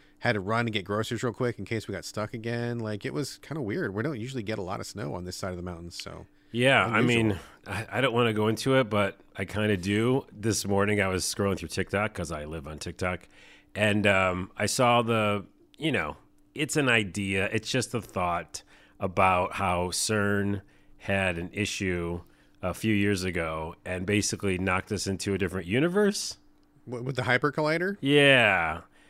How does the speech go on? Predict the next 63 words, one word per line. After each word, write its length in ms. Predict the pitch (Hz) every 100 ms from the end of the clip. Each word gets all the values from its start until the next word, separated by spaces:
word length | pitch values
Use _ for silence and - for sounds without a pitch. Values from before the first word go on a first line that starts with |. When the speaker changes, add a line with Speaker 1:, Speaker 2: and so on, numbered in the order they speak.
| _
Speaker 2:
The, 260 | - 127 120
uh, 260 | 113 107 104
Hydra-, 440 | - 123 113 131
Speaker 1:
<laughs> 20 | -
Speaker 2:
hy-, 280 | - 139 - - _ -
what's 180 | 117 -
it, 100 | 127
the 100 | 98
Hydron? 580 | 78 110 107 113 110 110
No, 160 | 92 78
no, 100 | 76
Hydron. 580 | - 76 82 73 80 - _ -
Speaker 1:
Yeah, 220 | 247 131
is, 200 | 135 135
is 160 | 180 185
that 160 | 214
what 60 | 214
it's 80 | 202
called? 300 | 214 285 240
The 60 |
Speaker 2:
No. 60 | 123
Speaker 1:
Hadron 340 | 147 151 156
Collider? 340 | 156 156 151 185
Is 100 | 151
it, 80 | 143
or 80 | 139
no, 200 | 160 160
that's 140 | 143
not 100 | 143
the 60 | 139
right 120 | 135
thing? 220 | 147 151 151
Speaker 2:
Oh, 60 |
Speaker 1:
I 20 | -
know 40 |
what 80 | -
Speaker 2:
now 80 | 208
Speaker 1:
you're 60 |
Speaker 2:
I'm 40 | 302
gonna 100 | 220
Speaker 1:
talking 160 | 190 185
Speaker 2:
look 40 |
Speaker 1:
about, 80 | 131
Speaker 2:
it 20 |
Speaker 1:
the 40 | -
Speaker 2:
up. 40 |
Speaker 1:
big 140 | 156 135
loop, 300 | 180 - -
the 60 |
loop 160 | 117 190
Speaker 2:
Yeah, 160 | 131 127
Speaker 1:
thing. 80 | 104
Speaker 2:
yeah, 60 |
the 80 | 90
loopy, 380 | 104 120 110 76
the 120 | 110
loopy 280 | 151 196 156
loop. 300 | 98 73 -
That's 180 | 127 147
what 60 | 123
they 80 | 90
call 240 | 92 87
it. 100 | 135